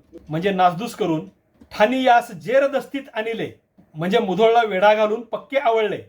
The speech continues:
हे जाणून त्यांनी, म्हणजे बाजी घोरपडेंनी, सर्व जमेती निशी लढाईस निघाले, म्हणजे सर्व सैन्यानिशी लढायला सामोरे आले. युद्ध तर्फेचे झाले, बाजी मारिले व कित्येक खासे लोक पडिले.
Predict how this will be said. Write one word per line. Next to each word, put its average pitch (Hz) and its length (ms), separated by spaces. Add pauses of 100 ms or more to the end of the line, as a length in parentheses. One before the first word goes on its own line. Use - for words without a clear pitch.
(380)
हे 277 160
जाणून 262 340
त्यांनी, 233 500 (200)
म्हणजे 180 240
बाजी 180 280
घोरपडेंनी, 170 480 (540)
सर्व 269 260
जमेती 269 420
निशी 247 300
लढाईस 226 340
निघाले, 214 400 (460)
म्हणजे 180 240
सर्व 220 280
सैन्यानिशी 220 580
लढायला 202 300
सामोरे 208 360
आले. 175 240 (360)
युद्ध 196 380 (140)
तर्फेचे 254 540
झाले, 214 260 (400)
बाजी 190 400
मारिले 180 680 (340)
व 196 140
कित्येक 240 600
खासे 214 360
लोक 233 260
पडिले. 196 520